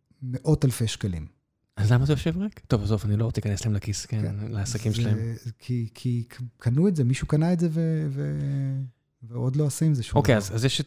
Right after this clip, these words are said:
Speaker 2: זוגתך שהיא
Speaker 1: כן.
Speaker 2: בשולחן, ומשם מגיע הסיפורים?
Speaker 1: לא. סיפורים מגיעים, אה, הסיפורים על המטבח?
Speaker 2: לא, כתבת את הסדרה, הרי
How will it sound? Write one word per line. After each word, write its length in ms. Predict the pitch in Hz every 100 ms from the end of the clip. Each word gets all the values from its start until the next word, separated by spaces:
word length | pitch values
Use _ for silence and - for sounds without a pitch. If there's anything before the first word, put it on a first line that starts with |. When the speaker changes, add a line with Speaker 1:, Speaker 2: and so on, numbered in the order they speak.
| _
Speaker 2:
זוגתך 460 | - 120 113 - 135 131
שהיא 440 | - 120 117 113
Speaker 1:
כן. 60 | 110
Speaker 2:
בשולחן, 520 | - - - 135 147 135
ומשם 380 | 110 - 127
מגיע 280 | 127 113 123
הסיפורים? 640 | 113 - - 120 156 185 175 _ _ _ 117
Speaker 1:
לא. 200 | 127 123 _ _ _ _ _
סיפורים 460 | - 117 - 123 147
מגיעים, 680 | 143 135 139 160 165 165 160
אה, 260 | 143 131 117
הסיפורים 380 | - - 123
על 60 | 127
המטבח? 560 | 120 107 120 208 - -
Speaker 2:
לא, 200 | 226 101
כתבת 400 | - - 139 127
את 80 | 135
הסדרה, 400 | 123 143 214 123
הרי 300 | 110 107 110